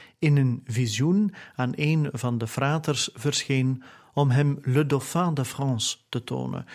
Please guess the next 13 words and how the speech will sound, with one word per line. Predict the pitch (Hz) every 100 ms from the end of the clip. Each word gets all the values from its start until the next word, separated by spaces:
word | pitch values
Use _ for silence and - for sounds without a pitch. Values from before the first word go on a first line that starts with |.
| - -
de | 139
toekomstige | 143 139 196 180 175 143 135 135
Lodewijk | 127 123 139 131 113 117 113 113
de | 120
veertiende, | 127 117 - 170 165 127 127 - _ _ - _ _
het | 127 117 -
kind | 175 202 208 - - _
dat | - 117
God | - - 180 -
aan | 123 117
Frankrijk | - 156 185 170 123 123 -
wou | 113 113 107
schenken. | - - - 117 - -